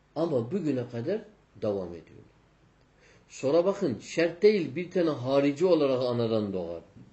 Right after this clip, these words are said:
Öyle bir şey yoktur. Anlatabildim mi?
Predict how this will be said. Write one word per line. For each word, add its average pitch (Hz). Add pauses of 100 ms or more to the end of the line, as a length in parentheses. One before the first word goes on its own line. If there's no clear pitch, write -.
(160)
Öyle 104
bir 101
şey 113
yoktur. 165 (840)
Anlatabildim 151
mi? 98